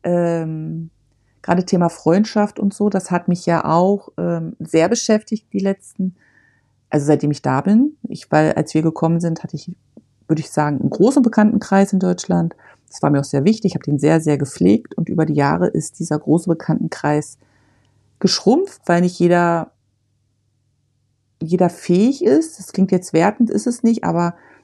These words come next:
nicht jeder weiß, Freundschaft auf Entfernung zu pflegen,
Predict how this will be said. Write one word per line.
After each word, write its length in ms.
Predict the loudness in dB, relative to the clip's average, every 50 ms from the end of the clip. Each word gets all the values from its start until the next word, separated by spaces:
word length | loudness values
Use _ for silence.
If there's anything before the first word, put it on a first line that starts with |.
| _ _ _
nicht 200 | -4 -4 -2 0
jeder 440 | 2 2 4 4 4 2 2 2 2
weiß, 680 | 2 2 4 4 2 0 -2 -6 -12 -20 -20 -20 -20 -20 _ _ _ _ _ _ _ _ _ _
Freundschaft 480 | -12 -2 0 0 0 2 -2 -4 -4 -4
auf 120 | -4 -4
Entfernung 560 | -4 -6 -4 -2 0 0 0 2 0 -2 -4 -4
zu 120 | -8 -10
pflegen, 400 | -10 -4 0 2 2 4 4 2